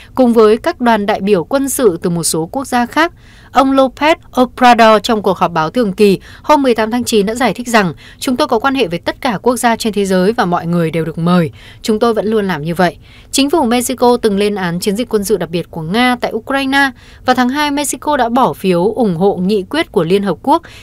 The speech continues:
yêu cầu Moscow rút quân ngay lập tức. Tuy nhiên, Tổng thống López Obrador lại từ chối áp đặt các biện pháp trừng phạt đối với Nga hoặc gửi viện trợ quân sự cho Ukraine. Ông khẳng định chính phủ Mexico tìm cách thúc đẩy đối thoại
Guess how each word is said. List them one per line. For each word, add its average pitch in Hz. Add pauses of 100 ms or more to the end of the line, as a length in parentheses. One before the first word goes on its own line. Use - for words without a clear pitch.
yêu 294
cầu 233
Moscow 214
rút 240
quân 190
ngay 180
lập 151
tức. 302 (460)
Tuy 247
nhiên, 247 (280)
Tổng 233
thống 208
López 226
Obrador 196
lại 165
từ 196
chối 180
áp 226
đặt 226
các 220
biện 208
pháp 240
trừng 190
phạt 170
đối 170
với 175
Nga 247 (320)
hoặc 226
gửi 214
viện 196
trợ 185
quân 233
sự 226
cho -
Ukraine. 202 (300)
Ông 302
khẳng 240
định 208
chính 196
phủ 254
Mexico 214
tìm 175
cách 185
thúc 302
đẩy 180
đối 156
thoại 240